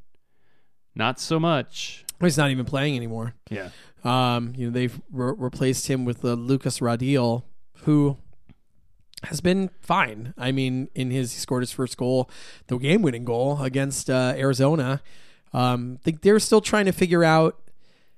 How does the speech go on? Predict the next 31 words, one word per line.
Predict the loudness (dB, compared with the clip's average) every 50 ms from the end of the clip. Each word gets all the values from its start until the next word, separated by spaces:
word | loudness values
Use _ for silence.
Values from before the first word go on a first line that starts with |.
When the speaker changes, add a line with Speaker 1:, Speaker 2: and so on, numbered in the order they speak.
| -20 -20 -20 -10 -4
Speaker 2:
uh, | -2 -2 0 0 0 0 -2
what | -4 -6 -4 -2 -2 -2 -2 -4 -2
that | 0 0 0 0 -4 -12 -20 -20 -20 -20 -20 _ _ _ _ -20 -20 -4
fourth | 0 2 2 2 2 0
line | 0 2 2 2 0 2 2
looks | 0 0 0 -4
like. | -6 -6 -8 -12 -16 -16 -16 -10
Like, | -8 -8 -8 -8 -10
who's | -8 -2 2 2 4 2 2
playing | -2 -2 0 0 0 0 0 -2
on | -4 -6
that | -8 -10 -10 -8
line? | -6 -4 -4 -4 -4 -4 -6 -8 -10 -12 -6
Who's | 0 2 2 2 2
the | 0 -4 -4
third | 0 2 2 2 2 0 -2
guy | -2 -2 -2 -2 -2 -4 -6 -8 -12 -14 -16 -18 -20 -20 -20 -20 -20 -20 -20 -20 -20 -20 -20 -20 -20 -14 -8
to | 0 2
play | 4 6 6 6
on | 6 4
that | 4 2 4
line? | 2 2 4 4 2 2 2 2
Is | 0 0 0
it | 0 2
Radil? | 2 2 2 2 2 2 2 4 4 4 2
Is | 2 0
it | -4
Suomela? | -6 -2 0 0 0 0 0 0 2 2 4 4 4 4 4 2 0 0
Is | -2 -2 -2 -2
it, | -4 -4 -4 -8 -18 -20 -20 -20 -10 -6
uh, | -4 -2 -2 -2 -2 -2 -4